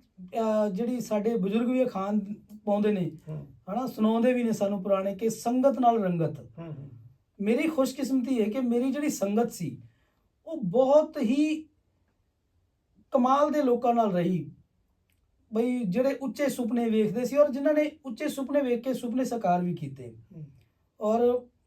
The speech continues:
Speaker 1: ਮੈਂ, ਅਹ, ਇੱਕ ਬੜੇ ਵਧੀਆ ਮਿਸ਼ਨ ਦੇ ਨਾਲ ਜੁੜਿਆ, ਜਿਸ ਦਾ ਨਾਮ ਹੈ ਆਦਿ ਧਰਮ ਸਮਾਜ।
Speaker 2: ਹੂੰ।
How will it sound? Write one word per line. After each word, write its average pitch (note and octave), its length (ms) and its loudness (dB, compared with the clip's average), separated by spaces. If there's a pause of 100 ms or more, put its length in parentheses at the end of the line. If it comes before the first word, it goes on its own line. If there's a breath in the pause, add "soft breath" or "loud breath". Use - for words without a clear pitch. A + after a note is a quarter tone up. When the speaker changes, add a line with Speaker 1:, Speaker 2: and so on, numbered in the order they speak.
(460)
Speaker 1:
ਮੈਂ, A3+ 560 4 (960)
ਅਹ, F3+ 600 0 (840)
ਇੱਕ A#3 240 -2
ਬੜੇ A#3+ 720 2 (460)
ਵਧੀਆ A#3+ 380 0
ਮਿਸ਼ਨ A#3+ 380 2
ਦੇ B3+ 80 0
ਨਾਲ G#3 200 2
ਜੁੜਿਆ, F#3+ 240 2
ਜਿਸ G3 180 -2
ਦਾ A3 100 -2
ਨਾਮ F#3+ 240 -2
ਹੈ F#3+ 60 0
ਆਦਿ F#3+ 200 0
ਧਰਮ E3+ 200 0
ਸਮਾਜ। C#3+ 420 -6
Speaker 2:
ਹੂੰ। D#3 380 -16